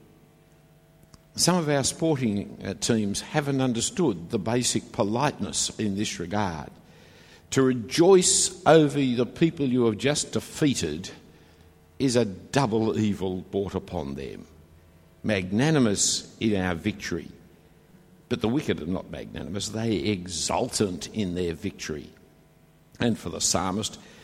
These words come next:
it's more than just boasting arrogance of verse four. It's the reality of their continued unjust treatment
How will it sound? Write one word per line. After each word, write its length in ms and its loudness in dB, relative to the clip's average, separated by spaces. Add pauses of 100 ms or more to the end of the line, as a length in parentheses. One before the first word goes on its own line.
(260)
it's 200 2
more 300 8
than 160 4
just 240 2 (480)
boasting 640 2
arrogance 640 4
of 120 0
verse 380 0
four. 400 2 (300)
It's 240 2
the 100 4
reality 600 2
of 320 0
their 300 2
continued 760 -2
unjust 640 -2
treatment 600 -4